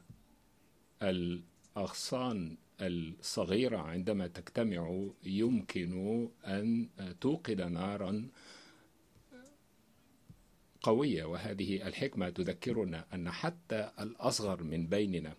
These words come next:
عندما تتوافر الوحدة والإصرار يمكن أن يساعدوا في تحقيق تغيير حقيقي. إن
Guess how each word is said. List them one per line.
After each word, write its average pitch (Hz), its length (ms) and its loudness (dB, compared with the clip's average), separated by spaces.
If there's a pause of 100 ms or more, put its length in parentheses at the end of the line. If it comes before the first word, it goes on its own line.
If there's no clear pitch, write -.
(200)
عندما 92 400 -2
تتوافر 90 720 -2
الوحدة 85 520 -2 (140)
والإصرار 95 680 -2 (420)
يمكن 117 540 2 (720)
أن 101 400 -2
يساعدوا 87 640 -2
في 85 200 -6
تحقيق 85 420 -6
تغيير 85 600 -4
حقيقي. - 480 -12 (2250)
إن 113 200 8